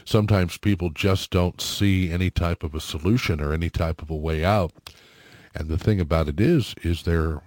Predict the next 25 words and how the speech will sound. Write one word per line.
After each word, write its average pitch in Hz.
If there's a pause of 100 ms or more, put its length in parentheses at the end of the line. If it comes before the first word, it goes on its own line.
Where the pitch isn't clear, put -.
you 90
know, 82
are, 78
are 85
a 82
lot 95
of 90
different 85 (1200)
tools 131
available. 95 (240)
You 87
just 95
have 98
to 95
be 87
able 92
to -
find 90
someone 87
that 82
can 80
help 110
you, 85
or, 90
or, 98